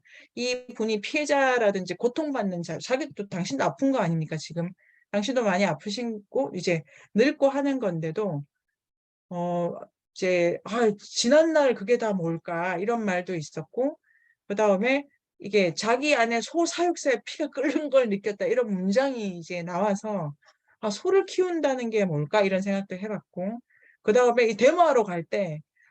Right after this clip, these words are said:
뒤에 내 삼백삼십 마리의 소가 내 뒤에 있으면 나는 무서울 게 하나도 없어.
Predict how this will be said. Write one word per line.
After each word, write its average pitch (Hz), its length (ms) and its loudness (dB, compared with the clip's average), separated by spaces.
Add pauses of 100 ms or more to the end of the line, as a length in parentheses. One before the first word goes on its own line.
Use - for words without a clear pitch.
(120)
뒤에 294 340 4
내 269 180 8
삼백삼십 381 640 -4
마리의 277 320 4
소가 247 300 0
내 220 160 6
뒤에 240 240 0
있으면 208 460 -4
나는 214 220 0
무서울 247 280 2
게 277 80 -6
하나도 392 360 -2
없어. 190 560 -6